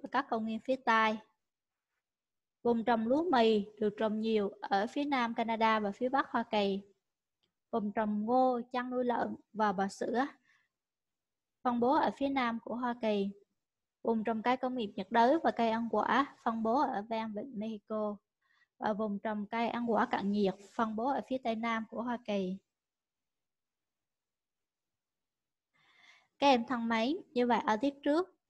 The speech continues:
chúng ta đã được tìm hiểu về ngành kinh tế đầu tiên của Bắc Mỹ là nông nghiệp.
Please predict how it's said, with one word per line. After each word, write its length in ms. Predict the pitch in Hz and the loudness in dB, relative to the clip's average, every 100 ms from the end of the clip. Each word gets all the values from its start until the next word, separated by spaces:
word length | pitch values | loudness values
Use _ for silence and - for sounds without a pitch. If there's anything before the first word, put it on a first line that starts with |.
| - | -10
chúng 140 | 277 | -6
ta 180 | 285 233 | -2 -2
đã 120 | 214 | -2
được 240 | 220 196 - | -6 -6 -6
tìm 140 | 196 | -6
hiểu 200 | - 202 | -4 -2
về 180 | 254 226 | 0 -2
ngành 220 | 208 202 | -2 -4
kinh 180 | 196 220 | -4 -8
tế 220 | 208 233 | -4 -4
đầu 240 | 269 214 190 - | 0 -2 -2 0
tiên 320 | 233 233 220 _ - - - | 0 0 -6 _ -20 -20 -6
của 200 | 220 - | -4 0
Bắc 200 | 247 302 | -2 -2
Mỹ 400 | 240 - 254 294 - | -4 0 0 -2 -4
là 160 | 220 | -4
nông 240 | 190 208 220 | -2 -4 -2
nghiệp. 220 | 208 196 | -2 -2